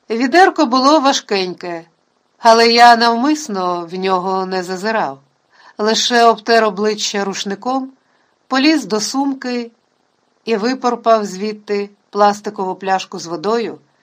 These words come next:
якої набрав удома з-під крану. Неквапом попив водички,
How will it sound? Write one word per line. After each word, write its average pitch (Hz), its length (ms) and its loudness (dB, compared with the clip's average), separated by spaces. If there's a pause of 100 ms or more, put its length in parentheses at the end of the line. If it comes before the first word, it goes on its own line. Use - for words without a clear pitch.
(260)
якої 214 500 0
набрав 190 580 2
удома 190 460 -4
з-під 202 280 -12
крану. 135 460 -6 (1800)
Неквапом 240 960 0
попив 208 440 0
водички, 214 720 -6